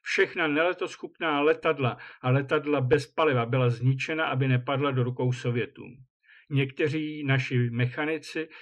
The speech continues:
si také probojovali cestu do Žatce během noci. Spolu s nimi bylo i několik pomocnic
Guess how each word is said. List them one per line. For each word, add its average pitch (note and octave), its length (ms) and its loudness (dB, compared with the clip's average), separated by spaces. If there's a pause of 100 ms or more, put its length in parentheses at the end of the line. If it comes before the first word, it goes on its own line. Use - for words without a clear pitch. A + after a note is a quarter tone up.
(120)
si C3+ 180 -6
také D3+ 360 4
probojovali D3+ 640 2
cestu C3 380 -6
do A#2+ 100 0
Žatce C3 400 -4
během A2+ 360 -2
noci. - 360 -12 (640)
Spolu B2+ 380 0
s - 180 -14
nimi C#3+ 380 2 (440)
bylo B2+ 320 4
i A#2+ 60 0
několik D#3+ 520 0
pomocnic C3+ 800 -4